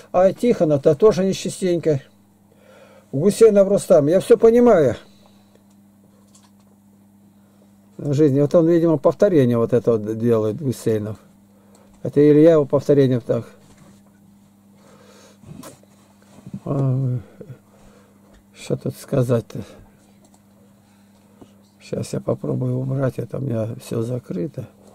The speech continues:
Ай-яй-яй. Вырезать.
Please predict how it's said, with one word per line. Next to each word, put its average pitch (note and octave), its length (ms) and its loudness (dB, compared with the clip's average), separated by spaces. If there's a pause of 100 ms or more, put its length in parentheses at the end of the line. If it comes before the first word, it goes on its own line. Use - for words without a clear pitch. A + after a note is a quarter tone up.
(1800)
Ай-яй-яй. C3 760 -4 (2750)
Вырезать. C3 880 -6